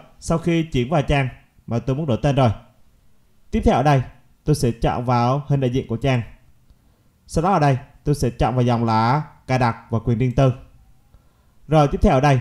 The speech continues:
tôi sẽ chọn vào dòng là cài đặt. Sau đó ở đây, tôi sẽ đưa chuột vào bên trái này. Sau đó tôi sẽ kéo xuống và chọn vào dòng là thiết lập trang. Sau đó ở đây,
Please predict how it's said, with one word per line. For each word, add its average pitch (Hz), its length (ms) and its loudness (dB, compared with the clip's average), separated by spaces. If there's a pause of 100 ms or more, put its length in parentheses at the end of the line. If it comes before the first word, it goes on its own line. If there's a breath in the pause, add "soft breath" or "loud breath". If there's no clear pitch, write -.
(160)
tôi 143 80 0
sẽ 131 160 0
chọn 120 260 -2
vào 127 60 0
dòng 120 220 2
là 117 380 0 (260)
cài 120 120 0
đặt. 113 220 -4 (2250)
Sau 165 160 -2
đó 190 80 0
ở 190 60 2
đây, 147 200 2 (380)
tôi 147 120 -2
sẽ 131 160 -2
đưa 143 140 -2 (100)
chuột 123 200 -2
vào 117 440 -2 (140)
bên 131 160 -6
trái 131 240 -2
này. 160 200 -4 (960)
Sau - 140 -10
đó 156 80 -4
tôi 170 120 -8
sẽ 135 120 -8
kéo 131 180 -6
xuống 156 300 -2 (360)
và 127 160 -2
chọn 123 220 -4
vào 123 80 -2
dòng 120 240 -2
là 117 380 0 (260)
thiết 190 140 -4
lập 139 180 0
trang. 135 160 2 (1700)
Sau - 140 -4
đó 185 60 -2
ở 190 60 0
đây, 143 200 2